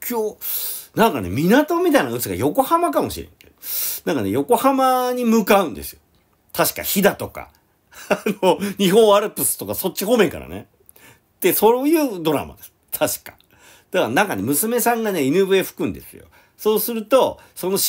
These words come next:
示通り行動するようにもう訓練されてるの、その犬は。確か。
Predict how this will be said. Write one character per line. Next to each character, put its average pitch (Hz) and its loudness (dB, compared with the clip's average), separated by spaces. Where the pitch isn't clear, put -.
示 233 -4
通 262 2
り 147 0
行 190 0
動 185 2
す - -4
る 170 0
よ 147 2
う 101 -4
に 85 -10
も 95 -4
う - -8
訓 196 -2
練 90 -4
さ 101 -4
れ 98 -6
て 98 -8
る 73 -14
の、 - -20
そ - -10
の 87 -8
犬 101 -4
は。 - -16
確 - -4
か。 - -20